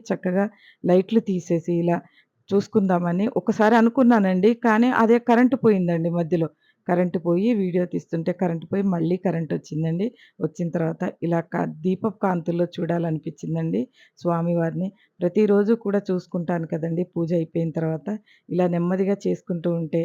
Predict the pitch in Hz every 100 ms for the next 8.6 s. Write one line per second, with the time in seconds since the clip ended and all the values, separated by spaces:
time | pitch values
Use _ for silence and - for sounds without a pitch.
0 | 165 _ _ - - 180 175 180 175 190
1 | 190 175 160 165 170 165 160 208 202 175
2 | 170 175 175 165 147 165 160 160 165 160
3 | 156 160 160 226 _ _ _ 156 156 170
4 | 160 160 160 160 165 160 156 165 - _
5 | - 175 175 - 175 - 180 202 - 165
6 | 175 180 165 160 175 165 165 160 - _
7 | _ 175 165 202 165 170 190 180 175 190
8 | 185 165 - 170 160 165